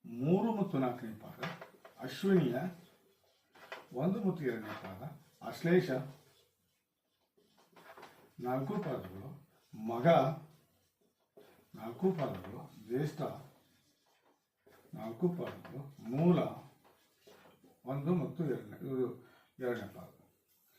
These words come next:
ಇವು ನಾವೇನಂತ ಕರಿತೀವಿ? ಗಂಡ ಮೂಲ ನಕ್ಷತ್ರಗಳು ಅಂತ ಕರಿತೀವಿ.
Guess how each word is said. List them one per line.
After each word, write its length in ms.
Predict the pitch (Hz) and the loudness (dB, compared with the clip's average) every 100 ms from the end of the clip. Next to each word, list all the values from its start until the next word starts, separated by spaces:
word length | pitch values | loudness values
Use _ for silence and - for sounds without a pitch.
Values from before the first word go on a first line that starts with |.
| _ _ _ - | _ _ _ 10
ಇವು 460 | 180 180 151 - - | 12 12 10 0 -6
ನಾವೇನಂತ 480 | 131 131 180 185 156 | -2 4 6 4 2
ಕರಿತೀವಿ? 580 | 143 - 127 170 - - _ 143 | -2 0 0 -2 -8 -18 _ 6
ಗಂಡ 220 | 165 185 | 8 10
ಮೂಲ 300 | 165 139 120 | 8 6 2
ನಕ್ಷತ್ರಗಳು 760 | 117 - 117 - 95 92 92 | -4 -8 -14 -14 -14 -12 -14
ಅಂತ 160 | 92 - | -14 -16
ಕರಿತೀವಿ. 340 | - - - | -18 -18 -18